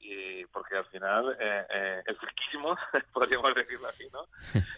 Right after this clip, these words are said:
Speaker 1: Eh, abarca todas las edades y todo tipo de, de personas, así que, eh, está abierto a todo el público, ama-, aparte de que serán actividades muy divertidas.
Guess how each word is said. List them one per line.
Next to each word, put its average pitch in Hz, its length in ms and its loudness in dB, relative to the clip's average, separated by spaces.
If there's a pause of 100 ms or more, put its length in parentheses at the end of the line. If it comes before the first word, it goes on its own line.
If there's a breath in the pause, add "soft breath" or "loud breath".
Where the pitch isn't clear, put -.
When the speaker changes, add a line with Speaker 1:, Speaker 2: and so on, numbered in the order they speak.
Speaker 1:
Eh, 117 320 4
abarca 117 400 6
todas 120 240 0
las 113 160 -2
edades 131 480 0
y 113 60 -6
todo 113 200 -4
tipo 110 300 -6
de, 101 420 0
de 92 120 -2
personas, 98 440 -2 (140)
así 92 260 -14
que, 113 300 0
eh, 92 320 -2
está - 140 4
abierto 104 260 4
a 117 40 6
todo 104 140 2
el 92 80 -2
público, 101 320 0
ama-, 92 220 2
aparte 104 320 0
de 107 80 -2
que 98 120 -6
serán 98 360 2
actividades 98 580 2
muy 101 120 -2
divertidas. 92 440 -4